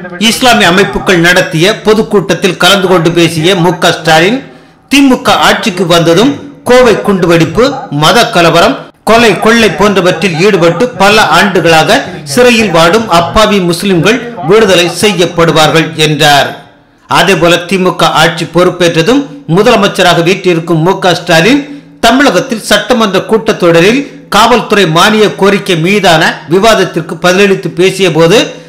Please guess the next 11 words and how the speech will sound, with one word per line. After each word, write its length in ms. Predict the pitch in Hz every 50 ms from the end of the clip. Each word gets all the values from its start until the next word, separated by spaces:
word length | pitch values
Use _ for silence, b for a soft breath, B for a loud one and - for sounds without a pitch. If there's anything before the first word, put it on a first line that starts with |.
| B B
சிறையில் 540 | B - - 247 277 277 240 202 220 214 202
நீண்ட 300 | 170 185 226 254 240 247
நாட்களாக 540 | 220 208 202 196 - - 202 196 190 170 180
இருக்கும் 480 | 175 160 165 165 165 165 - 240 220 -
கைதிகளின் 560 | - 185 208 208 185 175 165 180 190 208 185
நலனை 440 | 156 160 170 185 196 190 190 170 -
கருதி 500 | - 165 160 160 151 208 269 277 - B B B B B
அண்ணா 320 | B 151 196 233 247 240 214
பிறந்த 400 | 180 - 196 208 220 220 208 208
நாளை 240 | 196 190 185 185 160
முன்னிட்டு 760 | 147 165 180 185 180 165 - - 233 277 285 - - -